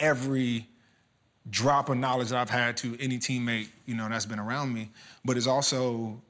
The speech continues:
you know, I look at guys like Rodney McLeod, who was my right-hand man in Philly. I was to him what Roman Harper was to me, like, where I can give him not only stuff on the, on the field, but he wants to start his own brand.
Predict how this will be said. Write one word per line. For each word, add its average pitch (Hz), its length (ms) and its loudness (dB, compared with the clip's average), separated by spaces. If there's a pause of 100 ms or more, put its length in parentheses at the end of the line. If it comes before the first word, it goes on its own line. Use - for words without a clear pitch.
(100)
you 135 80 0
know, 135 80 4
I - 20 4
look 147 160 2
at 135 80 0
guys 131 240 2
like 120 160 0
Rodney 127 220 2
McLeod, 117 540 -2
who 113 300 -6 (340)
was 113 120 0
my 123 140 2
right-hand 120 420 0
man 123 220 0
in 117 60 -8
Philly. 110 300 -8 (1200)
I 151 180 4
was 156 280 4
to 139 120 2
him 160 320 4
what 131 140 2
Roman 139 220 2
Harper 135 300 0
was 127 360 0
to 113 60 -6
me, 117 300 -2 (440)
like, 107 280 0
where 127 200 2
I 131 100 6
can 117 400 0
give 139 220 2
him 135 360 2
not 151 140 4
only 151 420 4
stuff 131 300 2
on 139 160 0
the, 127 240 -2
on 135 160 -4
the 120 40 -6
field, 160 320 2
but 120 120 0
he 131 100 2
wants 131 220 2
to 123 140 -4 (280)
start 127 240 2
his 127 140 2
own 127 180 2
brand. 117 500 0